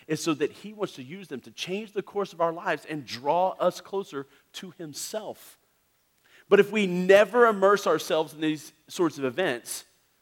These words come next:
then we run the risk of thinking that, I mean, these things never even happen. Because, I mean, after all, I mean, they're fairy tales, right? Or if we, you know, just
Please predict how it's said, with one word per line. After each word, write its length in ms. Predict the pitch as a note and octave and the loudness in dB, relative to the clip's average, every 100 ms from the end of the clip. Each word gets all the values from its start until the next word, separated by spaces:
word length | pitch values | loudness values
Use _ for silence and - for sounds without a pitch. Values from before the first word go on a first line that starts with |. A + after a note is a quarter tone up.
| _ _ _ _ | _ _ _ _
then 340 | C#3+ F3 D#3+ - _ _ _ _ _ _ - | 4 4 2 -6 _ _ _ _ _ _ -12
we 320 | D3+ G#3 A#3+ | 0 4 4
run 260 | G3+ G3+ E3+ | 6 6 6
the 80 | |
risk 460 | C#3 F3 G#3 - - | 4 4 4 2 2
of 180 | F3 E3 | 4 4
thinking 420 | G3+ G3+ E3 D3 - _ B2+ | 2 2 2 0 -6 _ 6
that, 280 | E3+ D#3+ - - _ _ - | 6 6 0 -16 _ _ -4
I 60 | C4 | 0
mean, 240 | F3 D3+ - _ _ _ - | 0 -2 -8 _ _ _ -8
these 140 | F#3+ | -2
things 180 | D#3+ B2+ | -2 2
never 260 | C3+ B2+ | 0 2
even 160 | D#3 F3 | 0 -2
happen. 420 | F3 G#3+ - G2 - _ _ | -4 -6 -8 -12 -16 _ _
Because, 180 | F#3+ G#3 | -6 -2
I 40 | |
mean, 100 | G3 | 2
after 260 | F3 E3 G3 | 2 2 0
all, 220 | C4+ B2 - _ _ | 0 -4 -12 _ _
I 40 | |
mean, 100 | F3+ | -6
they're 100 | A2+ | -4
fairy 340 | A2+ - D3 D#4+ | -4 -4 -4 -4
tales, 320 | C3 G2+ G2+ | -4 -6 -4
right? 240 | B2+ D4 D4+ _ _ _ _ _ _ _ _ _ - | -4 -6 -10 _ _ _ _ _ _ _ _ _ 8
Or 380 | A#3 G#3+ F3+ - - - | 10 10 8 2 -14 4
if 200 | G3 G3 | 4 6
we, 380 | A3 A3 A3 - _ _ _ - | -2 -2 -4 -12 _ _ _ 2
you 100 | F3 | 4
know, 160 | D3+ | 4
just 260 | D3 F#3+ | 2 -2